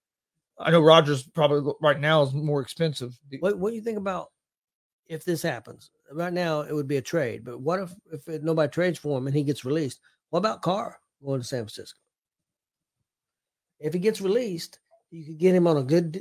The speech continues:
Speaker 2: on a, probably a fairly
Speaker 1: I think
Speaker 2: decent deal.
Speaker 1: I think it's gonna be a lot of, uh, a lot of teams that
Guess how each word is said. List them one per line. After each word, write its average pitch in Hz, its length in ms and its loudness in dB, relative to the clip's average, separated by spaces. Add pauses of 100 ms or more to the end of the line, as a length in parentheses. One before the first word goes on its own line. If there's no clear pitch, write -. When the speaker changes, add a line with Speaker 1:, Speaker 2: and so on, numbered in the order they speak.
Speaker 2:
on 139 200 0
a, 117 260 -2 (100)
probably 160 300 2
a 131 220 -4 (840)
fairly 156 460 4 (480)
Speaker 1:
I 147 100 6
think 208 140 6
Speaker 2:
decent 156 220 4
deal. 147 340 4 (760)
Speaker 1:
I 147 40 -2
think 220 100 2
it's 190 80 -4
gonna 180 140 2
be 175 60 6
a 151 60 8
lot 185 200 8
of, 151 180 -2
uh, 131 360 2 (680)
a 143 80 -4
lot 165 160 4
of 160 80 2
teams 139 380 -4
that 131 180 2